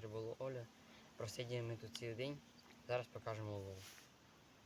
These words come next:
Друзі, ось такий клюнув самий гарний ротан, самий більший.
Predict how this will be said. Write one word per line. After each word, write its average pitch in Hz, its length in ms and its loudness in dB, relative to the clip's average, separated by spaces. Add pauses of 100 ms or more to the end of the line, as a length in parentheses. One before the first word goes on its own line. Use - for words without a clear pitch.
(1300)
Друзі, 117 340 4
ось 110 160 6
такий 117 300 2
клюнув 117 400 6
самий 117 480 8
гарний 113 460 6
ротан, 139 380 6 (160)
самий 117 180 10
більший. 110 360 6